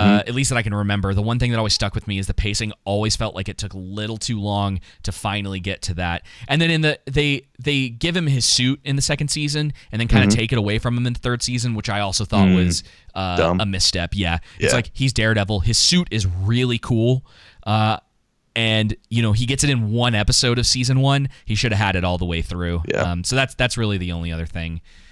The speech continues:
Speaker 2: Um, not really looking forward to it. I mean, they're gonna probably give him all these, like, jokey quips and stuff, and it's like,
Speaker 1: Mm-hmm.
Speaker 2: he, he can do that,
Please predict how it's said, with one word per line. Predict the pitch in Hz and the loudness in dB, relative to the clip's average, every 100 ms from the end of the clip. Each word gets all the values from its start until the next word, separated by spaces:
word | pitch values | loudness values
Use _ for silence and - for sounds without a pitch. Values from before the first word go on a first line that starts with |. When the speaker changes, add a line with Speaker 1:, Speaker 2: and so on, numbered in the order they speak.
| - - | -20 -20
Speaker 2:
Um, | 80 82 85 90 | -10 -8 -6 -2
not | 139 | 0
really | 131 113 | 0 0
looking | 107 101 | -2 -4
forward | 107 110 98 | -4 -4 -4
to | 110 | -2
it. | 104 | -2
I | 98 | -2
mean, | 101 104 | -4 -4
they're | 117 | -2
gonna | 113 120 | -2 -2
probably | - 104 107 104 107 | -2 -2 -2 -2 -2
give | 104 | -2
him | 107 104 | -2 -2
all | 104 | -2
these, | 101 95 - - - - - | -2 -4 -8 -16 -20 -20 -10
like, | 98 87 | -8 -4
jokey | 95 113 113 | -2 0 -2
quips | 101 - 110 - | -4 -2 -2 -2
and | 110 107 | -2 -2
stuff, | - 113 113 - | 0 2 2 -2
and | 104 107 | -6 -4
it's | 110 | -2
like, | 110 | 2
Speaker 1:
Mm-hmm. | 104 | 2
Speaker 2:
he, | 95 92 92 - | 4 4 4 2
he | - 175 | -4 -4
can | 175 170 | 0 2
do | 117 117 | 2 2
that, | 139 151 | 4 2